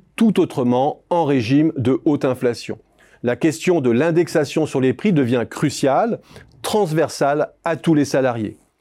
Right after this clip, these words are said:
Si les négociations étaient centralisées par le passé, supervisées par les États,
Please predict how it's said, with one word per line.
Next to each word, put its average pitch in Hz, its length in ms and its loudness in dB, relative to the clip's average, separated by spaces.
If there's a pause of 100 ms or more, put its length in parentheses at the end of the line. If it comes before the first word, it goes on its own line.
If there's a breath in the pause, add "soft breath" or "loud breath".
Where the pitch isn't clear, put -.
(320)
Si - 220 -2
les 151 100 4
négociations 160 1000 0
étaient 131 380 0
centralisées 143 800 0
par 127 160 0
le 117 120 2
passé, 185 500 -2 (240)
supervisées 165 840 0
par 135 160 0
les 123 180 2
États, 185 380 0